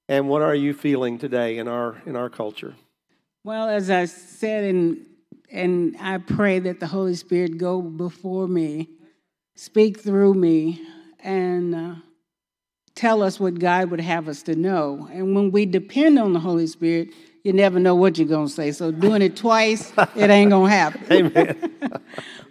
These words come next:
Speaker 2: But, uh, to God be the glory. I was telling Randy that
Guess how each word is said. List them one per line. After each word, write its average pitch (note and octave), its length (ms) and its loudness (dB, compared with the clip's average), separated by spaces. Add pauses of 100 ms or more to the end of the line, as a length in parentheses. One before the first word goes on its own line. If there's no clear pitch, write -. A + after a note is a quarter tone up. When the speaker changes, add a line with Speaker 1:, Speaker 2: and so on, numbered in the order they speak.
Speaker 2:
But, G#3+ 500 4 (220)
uh, F#3 240 -4
to G#3 160 -4
God G#3+ 340 4
be A#3+ 80 4
the A3+ 120 4
glory. E3 580 2 (1040)
I A3+ 120 0
was G#3 160 2
telling G#3+ 280 2
Randy G3+ 320 4
that F3 260 0